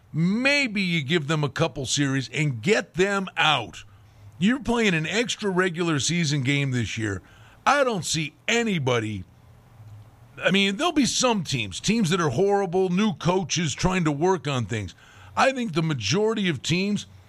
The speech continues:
their starters are gonna get maybe four or five series the entire preseason, and we'll see on opening day. I, I, and I think that's the smart way to go, 'cause there's nothing more nauseating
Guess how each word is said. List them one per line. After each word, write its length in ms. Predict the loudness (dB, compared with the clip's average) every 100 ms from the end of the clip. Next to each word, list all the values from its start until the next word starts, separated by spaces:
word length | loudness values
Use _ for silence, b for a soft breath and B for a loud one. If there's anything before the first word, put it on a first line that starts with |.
| b b b -20 -14
their 320 | 0 2 2
starters 540 | 2 2 2 2 0
are 60 | 0
gonna 220 | 0 0
get 240 | 0 -2 0
maybe 380 | -2 -2 -4 -8
four 240 | -4 0 2
or 60 |
five 400 | 0 0 0 0
series 440 | -2 -2 0 0 -2
the 140 | 0
entire 460 | -2 0 0 0 -2
preseason, 760 | -2 -2 0 0 -2 -2 -6 B B B 0
and 220 | 0 0
we'll 140 | -2
see 360 | 0 0 0 0
on 260 | 0 0 0
opening 460 | 0 -2 -2 0
day. 300 | -2 -4 -8 -8 0
I, 180 | 0 0
I, 180 | -2 -2
and 140 | 0 0
I 140 | 0
think 220 | 0 -2
that's 260 | 0 -2 -2
the 100 | -4
smart 340 | 0 0 0
way 140 | 0 -2
to 100 | -2
go, 220 | -2 -2 B B B
'cause 160 | 0 2
there's 200 | 0 0
nothing 400 | 0 -2 0 0
more 220 | 2 2
nauseating 760 | 0 0 0 -2 -4 -4 -8